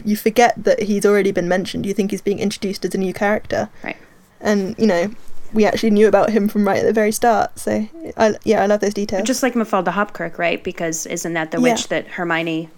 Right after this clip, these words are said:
Speaker 2: uh, turns into?
Speaker 1: Yeah.
Speaker 2: Yeah, thought so.
Speaker 1: Definitely, yeah. So Mister Weasley has done this whole kind of rant about his, his work day, and then,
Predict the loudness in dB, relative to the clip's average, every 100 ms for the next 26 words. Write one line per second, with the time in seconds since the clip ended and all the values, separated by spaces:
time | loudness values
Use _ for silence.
0 | -18 -18 -20 -20 -16 -10 -8 -10 -16 _
1 | _ -20 -20 -20 _ -10 -2 -2 0 0
2 | 4 4 4 -2 -2 -2 -4 -6 -6 -6
3 | -6 -4 -4 -4 -4 -4 -8 -18 -20 _
4 | -20 _ _ -8 2 4 4 4 0 -8
5 | _ -20 -20 -20 _ _ _ _ 0 2
6 | 4 2 4 2 4 4 2 4 4 4
7 | 2 0 2 2 4 2 2 0 0 -6
8 | -12 -4 -2 4 4 4 2 2 2 2
9 | 2 4 4 4 2